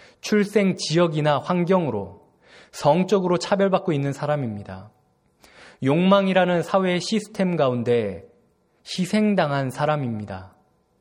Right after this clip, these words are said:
필요한 의식주를 공급받지 못하는 사람입니다. 외로이 일 인 시위를 하는 것밖에 방법이 없는 사람일 수도 있습니다.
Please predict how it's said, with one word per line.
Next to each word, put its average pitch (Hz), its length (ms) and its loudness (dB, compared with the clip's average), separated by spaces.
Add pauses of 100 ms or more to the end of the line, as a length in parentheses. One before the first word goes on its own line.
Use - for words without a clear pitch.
(640)
필요한 208 480 4
의식주를 180 880 0
공급받지 160 640 -2
못하는 147 440 -2
사람입니다. 117 800 -4 (4000)
외로이 147 680 0
일 156 220 -4
인 175 180 2
시위를 165 500 -2
하는 160 240 -2
것밖에 120 760 -6
방법이 127 520 -2
없는 113 400 -4
사람일 127 540 -6
수도 113 340 -8
있습니다. 95 600 -10